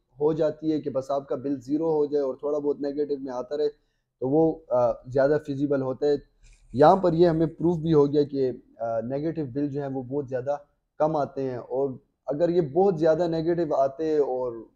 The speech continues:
फिर यहाँ पे हम लोग इसकी calculation करते तो ये सात परसेंट के बजाय तीस चालीस परसेंट होता, तो फिर हमें भी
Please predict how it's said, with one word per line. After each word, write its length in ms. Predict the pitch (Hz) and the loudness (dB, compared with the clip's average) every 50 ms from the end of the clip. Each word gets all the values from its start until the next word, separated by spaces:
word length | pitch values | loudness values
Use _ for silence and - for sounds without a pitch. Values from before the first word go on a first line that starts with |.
| _ _ _ _ _ _ _ | _ _ _ _ _ _ _
फिर 320 | - 151 156 147 - - _ _ _ _ _ _ 131 | 0 0 0 0 -4 -8 _ _ _ _ _ _ -16
यहाँ 320 | 123 120 135 131 139 147 | -6 -2 -2 0 0 -2
पे 140 | 139 151 147 | -2 -2 -2
हम 160 | 143 143 143 | -2 -2 -2
लोग 140 | 147 143 139 | -2 -2 -2
इसकी 220 | 143 - - 135 | -4 -6 -10 -6
calculation 540 | - 143 127 123 - 127 127 135 - 156 143 | -4 -4 -4 -4 -4 -6 -6 -4 -6 -8 -6
करते 300 | 139 143 135 131 151 143 | -6 -6 -6 -6 -8 -6
तो 80 | 131 135 | -4 -4
ये 160 | 127 131 127 | -4 -4 -6
सात 360 | - - 139 139 143 143 - | -4 -2 -2 -2 -2 -2 -4
परसेंट 340 | 143 135 139 - 143 139 127 | -6 -8 -6 -6 -10 -8 -8
के 60 | 131 | -8
बजाय 340 | 120 117 113 113 113 135 135 | -8 -8 -8 -4 -4 -4 -4
तीस 340 | 135 - 135 139 135 - - | -4 -4 -6 -6 -6 -6 -4
चालीस 280 | 143 135 135 147 143 - | -2 -2 0 -2 -4 -4
परसेंट 360 | - 135 131 - 131 127 120 | -6 -6 -6 -6 -12 -10 -8
होता, 240 | 123 120 - 139 131 | -10 -4 -4 -4 -4
तो 140 | - 123 | -4 -8
फिर 200 | 113 - 131 127 | -8 -8 -8 -8
हमें 300 | 127 123 120 135 139 139 | -8 -8 -8 -8 -8 -8
भी 160 | 131 135 143 | -8 -8 -8